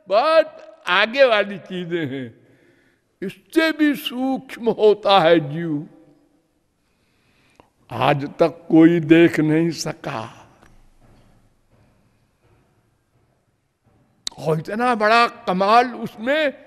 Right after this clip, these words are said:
कि सारे शरीर को, ये मनुष्य का ही नहीं, हाथी का शरीर भी सब चेतन।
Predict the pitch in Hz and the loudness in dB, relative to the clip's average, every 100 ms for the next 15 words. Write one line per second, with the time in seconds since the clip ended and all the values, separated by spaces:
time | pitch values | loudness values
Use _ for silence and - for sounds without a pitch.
0 | _ _ - 160 131 160 208 233 233 208 | _ _ -10 -8 -2 2 2 4 2 0
1 | - 180 180 190 175 160 151 135 - _ | -2 -2 -2 -6 -6 -6 -8 -12 -14 _
2 | _ - 160 185 165 147 147 151 151 - | _ -2 2 4 2 -4 -4 -4 -6 -4
3 | 165 160 180 175 180 185 202 202 208 226 | -2 -2 0 2 4 4 2 -2 -2 -2
4 | 254 247 202 156 _ _ _ - 117 147 | -4 -6 -8 -10 _ _ _ -6 -2 0
5 | 151 - 262 311 320 269 262 240 - 226 | 0 -4 -4 -4 -2 2 4 4 2 0
6 | 233 226 226 208 185 190 165 139 226 _ | 0 -4 -6 -8 -10 -10 -12 -16 -20 _
7 | _ _ _ _ _ _ _ _ _ _ | _ _ _ _ _ _ _ _ _ _
8 | _ - - 220 - _ 175 180 175 165 | _ -12 -6 -6 -6 _ -6 -6 -6 -10
9 | 147 127 | -10 -14